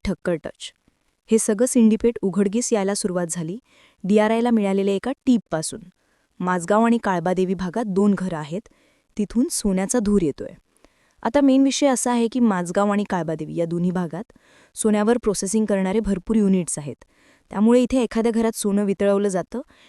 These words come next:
या टीपमध्ये विशेष काय असणार? पण डीआरआयला मिळालेली टीप साधी नव्हती. ज्या घरामधून सोन्याचा धूर येत होता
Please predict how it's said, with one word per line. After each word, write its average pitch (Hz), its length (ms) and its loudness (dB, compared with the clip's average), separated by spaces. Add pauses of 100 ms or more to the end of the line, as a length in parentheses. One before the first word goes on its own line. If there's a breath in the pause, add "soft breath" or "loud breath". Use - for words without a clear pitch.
(160 soft breath)
या 214 120 2
टीपमध्ये 240 440 2
विशेष 226 400 0
काय 185 200 -2
असणार? 156 320 -10 (400)
पण 233 160 4
डीआरआयला 214 400 2
मिळालेली 247 460 4
टीप 262 200 0
साधी 180 380 2
नव्हती. 185 300 -2 (600)
ज्या 196 180 2
घरामधून 208 540 0
सोन्याचा 185 440 -2
धूर 190 280 -2
येत 190 240 -2
होता 180 200 -6